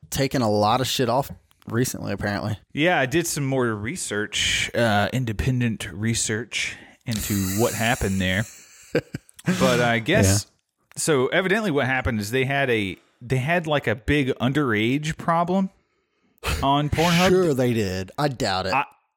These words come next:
Speaker 2: I doubt it too, but I, that was the allegation. So they
Speaker 1: That's
Speaker 2: said
Speaker 1: what they're saying.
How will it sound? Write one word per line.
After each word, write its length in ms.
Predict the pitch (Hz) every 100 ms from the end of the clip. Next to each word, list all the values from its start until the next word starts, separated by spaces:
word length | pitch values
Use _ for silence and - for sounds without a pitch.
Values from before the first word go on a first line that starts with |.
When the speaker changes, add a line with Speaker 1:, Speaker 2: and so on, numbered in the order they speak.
| _
Speaker 2:
I 200 | 165 240
doubt 320 | 160 165 160
it 100 | 135
too, 380 | - 135 127 147
but 240 | 135 123
I, 320 | - 139 - 117 - - _ - _ _ _
that 260 | 117 147 175
was 140 | 175
the 140 | 139 147
allegation. 680 | 143 143 113 123 127 165 156
So 160 | -
they 100 | 131
Speaker 1:
That's 100 | 131
Speaker 2:
said 200 | 156 143
Speaker 1:
what 80 | 131
they're 100 | 110
saying. 460 | - 98 85 87